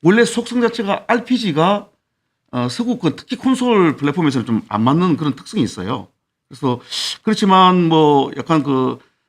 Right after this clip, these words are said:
뭐 스토리를 강화하고 내러티브를 강화하고 피브이를 강화하고 해서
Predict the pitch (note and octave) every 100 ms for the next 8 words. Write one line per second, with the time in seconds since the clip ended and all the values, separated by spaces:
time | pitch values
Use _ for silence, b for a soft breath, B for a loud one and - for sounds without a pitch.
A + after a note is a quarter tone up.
0 | _ A#2+ - G#3+ G3 D3+ A#2 B2+ D3 B2
1 | E3 E3+ D#3+ C3 - A2 A#2 C#3+ B2+ A2
2 | - F#3 F#3+ F3+ B2+ G#2+ B2 D#3 C3 A#2
3 | A#2+ G#2